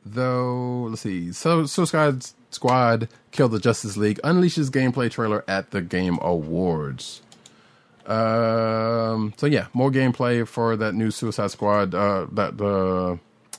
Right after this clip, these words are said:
new Suicide Squad game made by Rocksteady Studios, makers of, uh, Arkham, the Arkham Asylum games. Um, you can go check it out. Like I said, there was just more footage there. I believe, uh,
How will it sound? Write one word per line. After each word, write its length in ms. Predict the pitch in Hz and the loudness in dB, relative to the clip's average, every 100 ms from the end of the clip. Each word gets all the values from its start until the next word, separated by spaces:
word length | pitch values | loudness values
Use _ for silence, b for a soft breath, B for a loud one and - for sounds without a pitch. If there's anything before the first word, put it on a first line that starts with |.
| _ _ | _ _
new 120 | - 101 | -8 -2
Suicide 460 | 104 92 104 95 | -2 0 -2 -2
Squad 360 | - - 98 92 | -4 0 2 2
game 300 | 98 98 95 | 0 0 0
made 160 | 92 90 | 0 2
by 160 | 87 | 2
Rocksteady 360 | 87 90 - 82 | 2 -2 -4 -4
Studios, 680 | - 156 156 147 139 139 - | 0 4 6 6 4 0 -4
makers 340 | 110 107 92 | -2 -2 -2
of, 340 | - 104 95 | 0 0 0
uh, 300 | 95 98 98 - | 0 0 0 0
Arkham, 480 | 101 107 101 101 98 | -2 0 0 -2 -4
the 80 | |
Arkham 420 | 95 90 90 98 92 | -6 -6 -4 -2 -2
Asylum 400 | - 123 120 120 | 0 2 2 2
games. 640 | 120 120 120 117 113 - B B B B B B B _ _ - | 2 4 4 2 0 -4 B B B B B B B _ _ -4
Um, 640 | 95 90 80 76 76 78 82 - | 0 0 -2 -4 -4 -6 -10 -8
you 160 | 101 | -8
can 160 | 95 92 | -2 0
go 160 | 87 87 | 0 -2
check 240 | - 90 | -4 -4
it 140 | 90 | 2
out. 280 | 95 92 92 | 4 4 2
Like 120 | 98 | -4
I 20 | - | -4
said, 140 | 87 | -2
there 60 | 90 | -2
was 120 | - | -4
just 220 | 87 - | -8 -2
more 180 | 92 90 | 0 0
footage 540 | - 160 156 147 135 | -2 0 2 0 -6
there. 640 | 135 120 131 127 127 127 117 | -12 -6 -2 -2 0 0 0
I 80 | 104 | -2
believe, 540 | 110 113 113 101 117 - | 0 0 0 -4 -12 -10
uh, 420 | 90 71 73 | -6 -6 -6